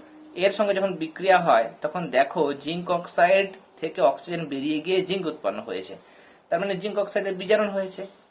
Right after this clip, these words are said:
কার্বনের সঙ্গে অক্সিজেন যুক্ত হয়ে কার্বন মনোক্সাইড হয়েছে, অক্সিজেন যুক্ত হয়েছে মানে জারণ ঘটেছে। এখানে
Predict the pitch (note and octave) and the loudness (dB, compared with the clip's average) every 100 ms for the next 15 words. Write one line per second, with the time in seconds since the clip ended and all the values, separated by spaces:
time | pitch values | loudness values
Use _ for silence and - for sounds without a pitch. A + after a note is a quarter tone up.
0 | _ _ - D#3+ F3+ A3 A3 G#3+ G#3+ G3+ | _ _ -2 0 2 0 0 2 4 4
1 | - G#3 G3 G#3+ - G#3 G#3 F3+ D#3+ E3 | 2 -4 -4 -10 -6 -2 -2 4 4 6
2 | F#3+ F3 A3+ A3+ G3+ D3+ B2 A2+ F2+ F#2+ | 4 4 0 4 4 4 -4 -6 -8 -4
3 | A#2 - D3+ D3 C#3 - D#3+ F3 F3+ D#3 | -4 -4 -6 -6 -8 -8 -8 -6 -6 -6
4 | A#3 - F#2 C#3 B3 - _ - F#2 F2+ | -4 0 2 2 -2 -8 _ -14 -12 -14
5 | - - _ - - - _ F3 F#3 G#3 | -18 -20 _ -20 -20 -20 _ -6 0 4
6 | G3+ G3 | 6 6